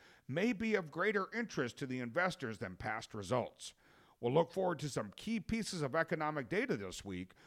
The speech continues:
On Tuesday, we'll get the Consumer Price Index, followed by Thursday's weekless jobless, jobless claims, and on Friday, we'll get the industrial produc-,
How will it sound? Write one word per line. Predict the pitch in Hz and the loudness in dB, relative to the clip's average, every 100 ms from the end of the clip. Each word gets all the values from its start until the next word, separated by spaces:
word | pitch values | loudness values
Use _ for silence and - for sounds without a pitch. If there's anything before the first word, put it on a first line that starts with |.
| - 175 | -8 0
On | 151 | 0
Tuesday, | 139 262 254 156 | 4 4 4 4
we'll | 120 110 | 2 2
get | 110 117 | 0 -2
the | 110 | -2
Consumer | 90 98 - 127 151 139 | -8 -8 -6 -4 -4 -2
Price | - 220 202 | 2 2 2
Index, | 127 92 90 107 - - - - _ | -4 -4 -4 -4 -8 -14 -20 -20 _
followed | 196 208 254 185 | 2 4 4 4
by | 202 185 | 4 4
Thursday's | - 220 226 - 131 87 | 2 0 0 0 -2 -2
weekless | 80 107 120 127 - | -4 -4 -2 -6 0
jobless, | 160 180 147 117 - _ - | 2 4 2 -2 -4 _ -10
jobless | - 180 214 110 - | 2 4 4 0 -6
claims, | 113 92 80 90 - - - - | -6 -6 -6 -10 -12 -18 -12 -2
and | 202 | 2
on | 214 | 2
Friday, | 175 220 233 247 | 2 2 4 4
we'll | 170 135 | 4 2
get | 120 117 | 0 -2
the | 123 | -2
industrial | 104 85 107 139 165 151 | -2 -2 -2 -2 0 0
produc-, | 131 147 - 185 | 2 0 4 2